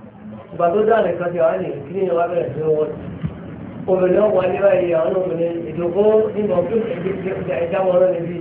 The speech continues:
Ọmọ tí ìyá rẹ̀, bàbá rẹ̀ wò fún yín,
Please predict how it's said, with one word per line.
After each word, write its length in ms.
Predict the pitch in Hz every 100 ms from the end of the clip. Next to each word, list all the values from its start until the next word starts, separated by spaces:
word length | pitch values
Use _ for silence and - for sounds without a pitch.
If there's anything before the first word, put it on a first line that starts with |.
| 160 160 - - - - - -
Ọmọ 220 | 190 208 214
tí 180 | 214 247
ìyá 260 | 185 185 180
rẹ̀, 220 | 170 160 - -
bàbá 300 | 170 - 196 180
rẹ̀ 180 | 165
wò 100 | 190 185 190
fún 220 | 190 196
yín, 160 | 208